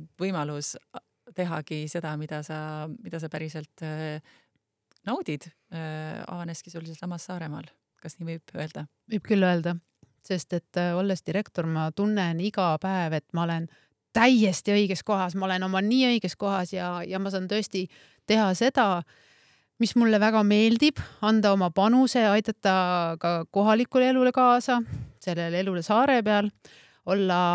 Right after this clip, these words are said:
Speaker 2: ka oma lastele eeskujuks ja, ja siis mu lapsed aeg-ajalt oigavadki, et emme, kas sa pead nii palju kogu aeg tööd tegema? <laughs> Ja siis ma üks päev pidasin nendele pika tähtsa loengu sellest, kuidas kõige parem elu on siis, kui sa,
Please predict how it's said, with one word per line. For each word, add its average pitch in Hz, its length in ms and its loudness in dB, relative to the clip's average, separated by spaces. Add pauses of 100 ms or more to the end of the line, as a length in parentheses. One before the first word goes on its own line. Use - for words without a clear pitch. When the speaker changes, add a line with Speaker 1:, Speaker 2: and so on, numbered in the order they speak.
(340)
Speaker 2:
ka 202 80 4
oma 180 160 0
lastele 262 400 0
eeskujuks 269 540 -4 (420)
ja, 185 320 -4
ja 185 120 -6
siis - 200 -14 (320)
mu 190 80 -6
lapsed 202 240 -4
aeg-ajalt 185 400 -2
oigavadki, 175 400 -4
et - 180 -16 (460)
emme, 185 160 -4
kas 180 160 -6
sa - 20 -18 (160)
pead 190 460 -2
nii 170 160 -4
palju 180 280 -6
kogu 185 200 -4
aeg - 120 -12
tööd 208 300 -2
tegema? 196 380 -2 (320)
<laughs> 214 320 -4 (300)
Ja - 80 -2
siis 208 160 0
ma 226 160 2
üks - 160 -6
päev 196 240 4
pidasin 202 400 0
nendele 180 320 0
pika 185 320 -2
tähtsa 180 240 -4
loengu 226 480 0
sellest, 220 560 0 (320)
kuidas 175 540 -2 (180)
kõige 254 240 2
parem 196 480 0
elu 220 140 2 (100)
on 165 160 -2
siis, 240 380 -4 (420)
kui 196 160 -4
sa, 175 500 -4